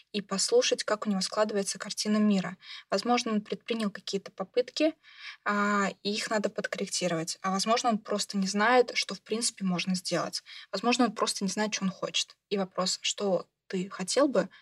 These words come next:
в этой ситуации, как ты хотел ее решить иначе, поможет ему сориентироваться в жизни.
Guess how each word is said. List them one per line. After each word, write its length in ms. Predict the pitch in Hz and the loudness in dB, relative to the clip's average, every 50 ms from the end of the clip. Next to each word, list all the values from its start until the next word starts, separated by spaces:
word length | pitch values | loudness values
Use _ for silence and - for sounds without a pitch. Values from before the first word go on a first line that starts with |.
| - _ - | -20 _ -2
в 40 | 202 | -2
этой 180 | 190 - - 185 | -2 0 -2 -2
ситуации, 520 | - - - - 185 180 175 - - - - | -4 -4 -4 -4 -4 -4 -2 -2 -4 -4 -6
как 160 | - 196 - | -10 -16 -14
ты 100 | - 196 | -14 -10
хотел 280 | - 202 190 - 185 190 | -8 -8 -4 -2 0 0
ее 160 | 185 180 185 | 0 0 0
решить 340 | 185 - - - 202 - - | 0 0 0 0 -2 -2 -2
иначе, 380 | 208 208 233 269 - - - - - - - - - - - - - - - - _ _ _ | 0 0 0 0 0 -2 -2 -6 -10 -14 -12 -10 -10 -8 -8 -8 -8 -8 -10 -14 _ _ _
поможет 460 | _ 190 190 190 202 208 196 202 196 - | _ 0 2 2 2 2 0 -2 -4 -4
ему 240 | - 196 196 208 | -2 0 0 0
сориентироваться 760 | 208 - - - 185 190 190 - 185 180 185 180 180 - - - | 0 -2 -2 -2 -2 -2 -2 -2 -2 -2 -2 -4 -4 -6 -8 -6
в 40 | |
жизни. 340 | - - - - - 185 202 | -8 -6 -6 -6 -6 -8 -12